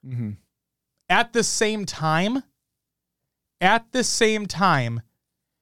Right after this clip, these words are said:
Speaker 2: you have avenues for communication, and they're not being utilized, in my opinion, the way that they necessarily should be,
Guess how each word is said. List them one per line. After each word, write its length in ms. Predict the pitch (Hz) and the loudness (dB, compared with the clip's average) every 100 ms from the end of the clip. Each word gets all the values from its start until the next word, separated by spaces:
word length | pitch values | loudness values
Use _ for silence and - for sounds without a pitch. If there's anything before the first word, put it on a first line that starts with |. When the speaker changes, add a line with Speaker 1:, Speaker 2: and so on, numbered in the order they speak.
| _ _ _ _ | _ _ _ _
Speaker 2:
you 380 | 175 165 202 196 | -4 2 4 2
have 760 | 139 151 175 175 196 226 208 190 _ _ _ | 0 0 4 6 6 4 0 -10 _ _ _
avenues 640 | 175 170 170 196 202 202 - | 4 4 4 0 2 0 0
for 160 | 185 | -2
communication, 920 | - 180 175 160 156 147 - 208 240 - _ _ _ | 0 0 0 2 2 2 2 0 -2 -10 _ _ _
and 160 | 175 175 | 2 4
they're 120 | 170 | 4
not 300 | 160 170 - | 6 4 4
being 240 | 202 180 147 | 0 -2 0
utilized, 720 | 156 165 165 160 165 156 - - | 0 0 2 2 2 0 -6 -2
in 120 | 156 | 2
my 220 | 175 233 | 4 6
opinion, 640 | 214 143 160 147 143 143 139 | 4 2 -2 -2 -2 -4 -6
the 180 | 139 156 | -2 0
way 220 | 151 170 | 2 0
that 180 | 175 156 | -2 -4
they 120 | 165 | -2
necessarily 680 | 151 151 156 - 151 143 139 | -2 -2 -4 -4 -2 -2 -2
should 400 | - - 131 113 | -2 0 -2 -2
be, 220 | - - | -10 -14